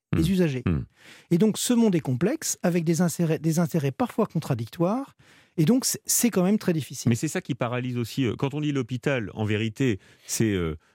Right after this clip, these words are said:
Speaker 2: euh, la prise de décision dans le système de santé, et on va le, le, le, le, le, le mesurer à l'aune de cette crise sanitaire, avec des exemples. Vous allez voir, on vous a préparé plein, plein de choses.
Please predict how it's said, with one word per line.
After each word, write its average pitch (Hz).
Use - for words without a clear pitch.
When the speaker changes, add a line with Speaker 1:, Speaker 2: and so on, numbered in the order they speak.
Speaker 2:
euh, -
la 95
prise 117
de 117
décision 110
dans 107
le 98
système 120
de 113
santé, 131
et 101
on 101
va 98
le, 92
le, 90
le, 87
le, 82
le, 80
le 107
mesurer 104
à 101
l'aune 113
de 101
cette 92
crise -
sanitaire, 127
avec 95
des 123
exemples. 113
Vous 87
allez 98
voir, 120
on 107
vous 92
a 95
préparé 104
plein, 107
plein 101
de 98
choses. 92